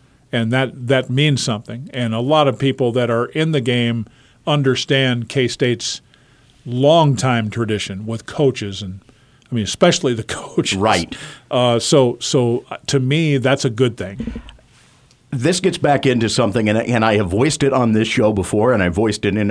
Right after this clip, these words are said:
Speaker 2: in other areas as well, but, you know, being in radio, I don't have the dollars to back it up with my, uh, donation to the Ahern Fund. But, you know, I, I really,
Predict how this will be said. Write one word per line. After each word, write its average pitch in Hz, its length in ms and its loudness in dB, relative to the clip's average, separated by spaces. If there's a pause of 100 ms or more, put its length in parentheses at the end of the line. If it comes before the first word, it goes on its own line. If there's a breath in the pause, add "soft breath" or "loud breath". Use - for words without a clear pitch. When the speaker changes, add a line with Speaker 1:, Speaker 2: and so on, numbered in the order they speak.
(120)
Speaker 2:
in 113 200 0
other 120 260 0
areas 107 400 2
as 92 160 -2
well, 123 240 2
but, 110 240 0 (460 loud breath)
you 98 120 -4
know, 85 140 0
being 117 380 0
in 104 140 2
radio, 120 340 2
I 107 80 2
don't 110 160 2
have 107 180 0
the 101 80 -2
dollars 110 380 0
to 101 80 -6
back 101 280 2
it 101 80 4
up 104 240 0
with 104 220 -2
my, 98 240 2
uh, 95 120 2
donation 104 480 0
to 101 60 2
the 95 180 0
Ahern 110 360 0
Fund. 123 340 0 (280 loud breath)
But, 135 420 4 (1300 loud breath)
you 170 100 2
know, 156 100 0
I, 160 200 2
I 156 180 2
really, 196 500 0